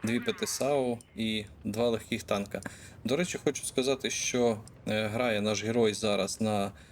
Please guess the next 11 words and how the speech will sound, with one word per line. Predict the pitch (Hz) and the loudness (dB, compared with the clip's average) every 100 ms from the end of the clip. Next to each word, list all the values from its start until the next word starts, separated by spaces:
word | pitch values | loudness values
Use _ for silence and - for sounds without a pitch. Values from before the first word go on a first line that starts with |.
| - - - - - | -20 -20 -20 -20 -6
танку | - 110 98 101 | 0 0 0 -4
дев'ятого | 104 165 202 156 135 | -2 0 2 2 2
левела, | 131 123 110 101 104 - | 4 4 4 2 2 0
але | 104 131 | 0 0
будуть | 120 120 120 104 | 0 0 -2 0
грати | 107 117 113 107 - - - - - - - - - - - - | 0 -2 0 -4 -4 -16 -20 -20 -20 -20 -20 -20 -20 -20 -20 -8
проти | - 123 170 131 | -2 0 2 0
восьмих | 110 117 120 135 - | 2 0 2 0 0
рівнів. | 107 101 92 90 - - - - - - - | -2 -2 -4 -8 -8 -16 -20 -20 -20 -10 -6
Хоча | - 226 240 226 - - | -2 2 2 0 -8 -12
це | - 143 160 | -2 2 2